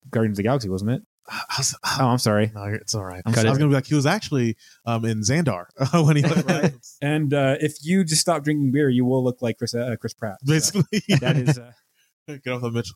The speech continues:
Speaker 2: yeah, Michelob <laughs> Ultras, right? Or what is it?
Speaker 1: He just says, like, "I
Speaker 2: He's
Speaker 1: stopped
Speaker 2: pushing
Speaker 1: drinking beer."
Speaker 2: Oh, that's
Speaker 1: Yeah,
Speaker 2: like
Speaker 1: pretty much.
Speaker 2: <laughs>
Speaker 1: But I don't think we even talked about part of the episode two is, uh, the dean walks in and is asked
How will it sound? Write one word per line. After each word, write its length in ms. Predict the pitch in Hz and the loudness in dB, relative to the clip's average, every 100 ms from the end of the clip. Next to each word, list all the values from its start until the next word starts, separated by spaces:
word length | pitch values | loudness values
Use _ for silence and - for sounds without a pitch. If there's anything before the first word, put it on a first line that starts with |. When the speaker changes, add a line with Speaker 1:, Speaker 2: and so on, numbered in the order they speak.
| 90 | -10
Speaker 2:
yeah, 160 | 123 110 | -6 -2
Michelob 480 | 104 110 113 110 104 117 - | -2 -2 0 0 2 -2 -4
<laughs> 40 | |
Ultras, 420 | 113 - 139 - | -4 0 -2 0
right? 180 | 123 123 120 | 0 2 2
Or 60 | |
what 100 | 120 | 2
is 80 | 123 | 2
it? 300 | 123 123 123 _ 120 | 0 -2 -6 _ -2
Speaker 1:
He 80 | 175 | 0
just 100 | 170 | 2
says, 100 | 165 | 2
like, 80 | 147 | 2
"I 20 | |
Speaker 2:
He's 80 | 127 | 2
Speaker 1:
stopped 120 | - 123 | 0 -2
Speaker 2:
pushing 140 | 127 | -6
Speaker 1:
drinking 100 | 113 | -10
beer." 260 | 110 107 - _ _ _ _ - | -6 -6 -8 _ _ _ _ -2
Speaker 2:
Oh, 240 | 127 117 | 2 2
that's 160 | 120 123 | 2 2
Speaker 1:
Yeah, 40 | 123 | 0
Speaker 2:
like 60 | |
Speaker 1:
pretty 80 | 123 | 0
much. 260 | 123 123 - | -2 -2 0
Speaker 2:
<laughs> 640 | 165 - 143 165 - 151 - - _ - | 0 0 -2 -2 -4 -6 -8 -20 _ -2
Speaker 1:
But 600 | 175 147 208 226 - - - - - _ _ _ _ _ _ - | 0 2 0 0 -2 -2 -12 -20 -20 _ _ _ _ _ _ -6
I 140 | 160 | 0
don't 120 | 226 233 | 2 2
think 120 | 196 | 2
we 100 | 180 | 2
even 120 | 165 | 2
talked 240 | 160 156 | 0 -2
about 380 | 143 131 120 117 _ _ _ _ - | 0 2 2 0 _ _ _ _ -2
part 160 | 151 | 0
of 40 | 151 | 2
the 80 | 151 | 2
episode 320 | 143 151 135 | 0 -2 0
two 400 | 139 135 131 131 | 2 4 4 2
is, 320 | 120 117 107 110 | 0 -2 0 0
uh, 380 | 107 104 104 123 _ _ _ _ - | 0 0 -2 -8 _ _ _ _ -4
the 80 | 135 | 0
dean 260 | 143 156 | 2 2
walks 280 | 135 127 - | 2 2 0
in 420 | 131 120 117 117 - _ _ _ _ _ _ _ _ _ _ _ | 0 2 0 -2 -8 _ _ _ _ _ _ _ _ _ _ _
and 300 | 127 123 117 | 0 2 2
is 280 | 107 - - | 2 0 -2
asked 320 | 123 120 - | -2 0 -2